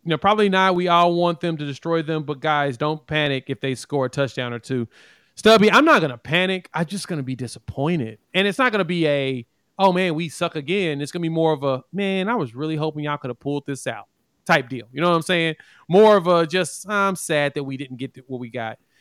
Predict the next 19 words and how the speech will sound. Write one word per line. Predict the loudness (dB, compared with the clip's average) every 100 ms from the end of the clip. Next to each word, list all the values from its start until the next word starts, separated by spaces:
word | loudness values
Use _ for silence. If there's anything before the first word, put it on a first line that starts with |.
| _
And | 0 6
yeah, | 6 6
I |
mentioned | 4 0 -2 -4
that, | -4 -2
just | -4 -4
that, | -4 -4 -2
um, | -2 -2 -8 -16 _ _ _ _ _ _ -6
that | -2 -2 -4 -8 _ _ _
J | -2 0
T | 0 -4 -4
is | -4
from | -8 -4 -2 -2 -2
Colorado. | 2 2 2 2 2 0 -2 _
Play | -2 0
at |
Tennessee | -2 -4 -4
first, | -4 -4 -4 -6
too. | -6